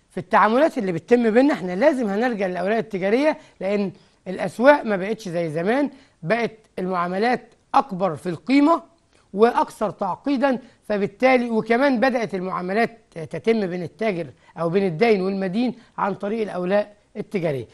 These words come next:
يبقى أنا عندي كده زي ما احنا شايفين إن الأسواق أصبحت أكبر وأصبحت متشابكة أكتر،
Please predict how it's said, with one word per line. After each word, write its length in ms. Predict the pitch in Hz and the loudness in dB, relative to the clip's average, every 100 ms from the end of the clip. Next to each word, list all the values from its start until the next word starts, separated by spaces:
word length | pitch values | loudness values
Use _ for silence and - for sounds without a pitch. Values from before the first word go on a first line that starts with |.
| _ | _
يبقى 160 | 170 196 | -4 0
أنا 100 | 233 | 0
عندي 260 | 233 226 208 | 0 -2 -4
كده 260 | 196 139 - _ - | -4 -6 -10 _ -2
زي 220 | 185 226 | 4 4
ما 60 | 226 | 4
احنا 160 | 202 | -2
شايفين 420 | 190 185 165 196 | -4 -8 -4 -4
إن 160 | 165 170 | -4 -6
الأسواق 540 | 170 160 214 208 - - | -6 -6 2 2 2 -6
أصبحت 380 | 151 175 190 156 _ | -10 -4 -4 -6 _
أكبر 360 | 247 202 226 214 - _ 180 | -6 0 0 0 -4 _ -2
وأصبحت 460 | 175 160 214 190 | -2 0 -2 -2
متشابكة 580 | 185 160 214 226 - 208 | -8 -6 -4 -4 -2 -2
أكتر، 300 | 220 226 220 | -2 -2 -2